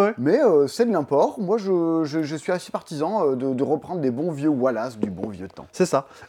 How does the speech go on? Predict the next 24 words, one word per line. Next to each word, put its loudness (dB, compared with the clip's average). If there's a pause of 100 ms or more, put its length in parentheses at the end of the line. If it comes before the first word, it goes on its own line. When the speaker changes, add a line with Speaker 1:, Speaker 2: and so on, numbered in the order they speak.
(140)
Speaker 1:
<laughs> 0
Allez, 0
dis -2
donc, 2 (520)
tu -12
serais -4
pas 6
vachement 2
fort 4
en 4
transition ? 0 (580)
Est-ce 2
que 4
cette 4
semaine, 6 (520)
il 2
y 10
aurait 10
pas 8
aussi 6
des 6
extensions 0
de -2
barrage ? 4